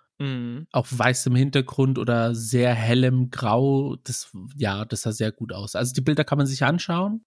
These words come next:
Speaker 2: auf dem offiziellen RuPaul's Drag Race Instagram-Account. Irgendwo sind sie da zu finden. <laughs>
Speaker 1: Fangen wir an mit der Performance von Anitra zu dem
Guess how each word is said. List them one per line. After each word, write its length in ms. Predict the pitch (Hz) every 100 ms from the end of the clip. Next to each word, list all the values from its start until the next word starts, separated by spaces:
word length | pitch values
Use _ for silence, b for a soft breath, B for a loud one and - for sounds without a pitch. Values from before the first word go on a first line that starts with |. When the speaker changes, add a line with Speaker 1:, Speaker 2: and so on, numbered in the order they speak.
| -
Speaker 2:
auf 120 | 123
dem 160 | - 127
offiziellen 600 | 131 - 131 - 131 139
RuPaul's 540 | 139 147 - 131 127 -
Drag 180 | 131 131 -
Race 420 | 127 127 127 -
Instagram-Account. 1300 | 127 143 - 147 143 143 139 - 147 160 170 - - _ _ -
Irgendwo 320 | 143 143 131
sind 200 | 127 131
sie 100 | 135
da 160 | 113 120
zu 100 | 131
finden. 340 | - 123 127
<laughs> 640 | 135 127 - 127 135 - _ _ _ b b b
Speaker 1:
Fangen 280 | - 185 220
wir 160 | 220 -
an 300 | 165 196 190 131
mit 380 | 143 170 - 139
der 580 | 139 135 131 123 123
Performance 640 | - 143 - 143 143 139 -
von 220 | 143 139
Anitra 800 | 147 143 220 - 143 143 175 202
zu 260 | - - 139
dem 540 | 139 131 131 127 131